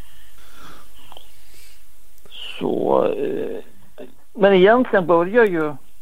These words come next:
nittio års säsong börjar ju inte så jättebra, för då gjorde jag en stor krasch på första deltävlingen på, på V M-serien där i,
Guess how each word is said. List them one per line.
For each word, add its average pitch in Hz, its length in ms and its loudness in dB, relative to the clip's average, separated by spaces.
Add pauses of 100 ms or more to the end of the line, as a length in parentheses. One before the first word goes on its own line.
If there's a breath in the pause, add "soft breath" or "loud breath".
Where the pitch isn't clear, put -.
(340)
nittio 147 440 0
års 160 140 6
säsong 135 300 -2
börjar 131 320 4
ju - 60 0
inte - 160 -8
så - 60 -4
jättebra, - 380 0
för - 100 -6
då 156 100 4
gjorde 175 220 8
jag 117 80 4
en 131 60 -2
stor 143 240 0
krasch - 640 0
på - 100 2
första - 380 4
deltävlingen 139 600 2
på, 131 320 -4
på 139 100 -2
V 139 120 0
M-serien 131 440 0
där 123 180 4
i, 123 140 -4